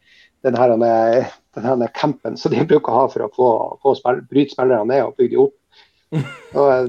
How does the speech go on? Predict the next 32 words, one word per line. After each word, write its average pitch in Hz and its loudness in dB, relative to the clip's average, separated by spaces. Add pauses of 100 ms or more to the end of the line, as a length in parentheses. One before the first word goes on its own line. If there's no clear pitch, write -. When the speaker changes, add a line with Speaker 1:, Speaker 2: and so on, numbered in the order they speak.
Speaker 1:
det, - -4
det, 170 2
det 165 2
gjelder 170 4
jo 110 -2
sikkert 135 -2
flere, 135 2
altså. 190 -8 (220)
Så - -12
det, 147 -4
det 156 2
er 180 4
nok 156 0
litt 160 -2
av - -12
forklaringen 120 0
der. 120 0 (1400)
Speaker 2:
De 127 2
har 160 4
ikke 160 -6
fått 147 0
kjørt 175 2
rekruttskolen, 120 -4
eh, 95 -10 (160)
på, 107 -6 (180)
eh, 101 -14
Spania. 120 0 (720)
På 113 -8
hytta 113 -2
Speaker 1:
Nei. 101 -4
Speaker 2:
i 95 -6
Spania, 113 -2